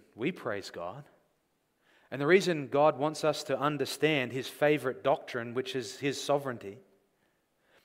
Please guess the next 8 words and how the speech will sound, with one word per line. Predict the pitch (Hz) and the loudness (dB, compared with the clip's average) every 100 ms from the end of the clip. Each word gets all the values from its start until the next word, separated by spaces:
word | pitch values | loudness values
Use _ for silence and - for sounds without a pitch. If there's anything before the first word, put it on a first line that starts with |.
| - | -8
is | 160 | 0
because | 170 185 151 | 2 4 4
when | 165 | 4
we | 165 | 4
grasp | 139 170 196 208 - | 6 10 10 8 4
the | 156 | 10
absolute | 180 - 175 170 160 | 10 8 4 4 2
sovereignty | - 180 170 165 160 139 | 4 4 4 0 -2 -2